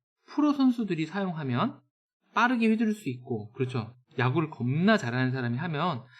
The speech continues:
이게 엄청 세게 그리고 빠르게 이렇게 휘두를 수 있겠죠. 방망이에 맞은 공은 매우 빠르게 날아갑니다. 어. 자, 이렇게 빠르게 날아간다는 얘기를 한 번 더 하고 있는 거예요. 위에 거에랑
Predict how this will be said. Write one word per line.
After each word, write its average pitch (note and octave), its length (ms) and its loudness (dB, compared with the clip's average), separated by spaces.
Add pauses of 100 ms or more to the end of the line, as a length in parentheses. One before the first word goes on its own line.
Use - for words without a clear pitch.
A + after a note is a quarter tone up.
(240)
이게 C3 520 2 (380)
엄청 F#3 420 2
세게 G#3+ 560 0
그리고 C3 240 -8
빠르게 G#3+ 680 0
이렇게 B2+ 220 -6
휘두를 B3 280 -2
수 C3 120 -6
있겠죠. - 460 -8 (640)
방망이에 F#3 580 4
맞은 C3+ 360 -2
공은 C#3+ 400 2
매우 C3 320 2
빠르게 A#3+ 340 0
날아갑니다. G#2+ 880 -4 (240)
어. A2+ 280 -4 (400)
자, D3 100 -8
이렇게 C3+ 200 -6
빠르게 C4+ 320 2
날아간다는 E3 560 0
얘기를 C3+ 240 -2
한 B3+ 260 2
번 A#3 220 4
더 D3+ 260 0
하고 E3 280 -2
있는 C3+ 280 0
거예요. A#2+ 460 0
위에 C3 260 -2
거에랑 A#2+ 600 -2